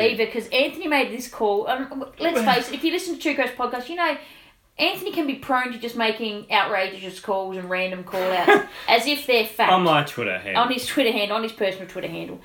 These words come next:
Speaker 2: So you can get on and
Speaker 1: Look,
Speaker 2: smash him there, that's
Speaker 1: I
Speaker 2: fine. He loves blocking people anyway, so.
Speaker 1: I don't block.
Speaker 2: But this person, sa-, you said to them quite
Speaker 1: So
Speaker 2: simply that Lever is, you're actually not being argumentative, you're actually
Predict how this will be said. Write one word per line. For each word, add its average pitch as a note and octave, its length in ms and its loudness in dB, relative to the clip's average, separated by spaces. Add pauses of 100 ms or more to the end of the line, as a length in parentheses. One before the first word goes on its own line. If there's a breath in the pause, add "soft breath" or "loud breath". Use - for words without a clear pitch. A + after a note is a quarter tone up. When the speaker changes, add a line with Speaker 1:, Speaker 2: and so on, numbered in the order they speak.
(240 loud breath)
Speaker 2:
So G#3 140 0
you A3+ 160 2
can B3 80 -10
get D4 120 6
on G3+ 100 4
and D3 80 6
Speaker 1:
Look, - 80 2
Speaker 2:
smash F#3 220 -4
him F3+ 60 -10
there, F3 100 4
that's E3+ 160 8
Speaker 1:
I F3+ 320 8
Speaker 2:
fine. E3+ 100 -2
He G3+ 60 0
loves - 220 4
blocking F#3 260 -2
people F3+ 260 -6
anyway, F3 360 -6
so. - 140 -4
Speaker 1:
I - 60 0
don't A#3 240 0
block. F2 400 -6 (200 loud breath)
Speaker 2:
But B3+ 300 4
this D4+ 140 -2
person, D4 440 2
sa-, A#3+ 120 -6
you C4 260 -2
said C4 280 -2
to A3+ 80 -12
them G#3+ 160 -4
quite E4+ 320 4
Speaker 1:
So C4 120 -6
Speaker 2:
simply A#3 600 4 (300 loud breath)
that A3 360 6 (260)
Lever C#4 480 0
is, - 260 -6 (380)
you're C4+ 200 0
actually F4+ 320 -2
not C4+ 180 4
being A3 180 0
argumentative, G3 580 -4
you're G3+ 120 2
actually - 180 -8